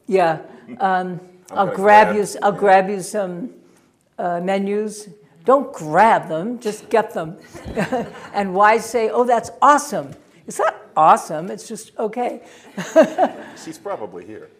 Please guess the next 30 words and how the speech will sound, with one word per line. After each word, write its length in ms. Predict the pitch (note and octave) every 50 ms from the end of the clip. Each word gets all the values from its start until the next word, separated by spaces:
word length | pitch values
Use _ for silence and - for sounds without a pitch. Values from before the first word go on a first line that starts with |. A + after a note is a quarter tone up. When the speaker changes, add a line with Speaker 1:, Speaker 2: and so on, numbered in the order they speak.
| _ _ -
Speaker 2:
Yeah. 480 | - - - G2+ - - - - - -
Speaker 1:
<laughs> 0 |
Is 120 | A#3 -
that 160 | B3+ A#3+ A#3+
person 280 | C4 B3 A#3+ - B3 A#3
here? 180 | A#3 A3+ G#3 - - _ _ _ _ _ _ _ _ _ -
Um, 480 | - A#3+ A#3 A#3+ A#3 A3+ A#3+ A#3 - - _ _ _ _ _ _ _
Speaker 2:
No. 120 | - C4+ - - - - - - -
Speaker 1:
and 140 | - A#3+ A3+
I 20 | A3+
was 120 | A3+ A3+
thinking 340 | - C#4 B3+ - A#3+ A3 G3
the 80 | G3
main 260 | G3 G3+ G#3+ A#3+ C#4 C#4
reason 280 | B3+ B3+ G#3 A3 G#3+
it's 100 | F#3+ -
so 100 | - F#3+
annoying, 640 | E3+ D#3+ E3 D#3+ F#3+ D4 E4+ D#4+ A#3+ G#3+ A3 G3+ G#3+
she's 320 | - - B3 G#3 - - _ _ - - _ _
trying 180 | - B3 C#4 C#4+
to 80 | C4 G3
give 140 | A#3 A#3
it 80 | G#3+ G#3+
a 20 |
little, 300 | G3+ F#3+ G3+ F3+ E3 D3 D#3 G3 G3
her, 180 | - A3 G3+ - - - -
her 60 | B3 -
technical 760 | - D4 D4+ D#4 D#4 C#4 B3+ C4 A3+ F#3+ F3+ - - - -
argument 400 | A3+ G#3 F#3 F#3+ F3 E3 - -
was 300 | G3 F#3 F3 E3+ - -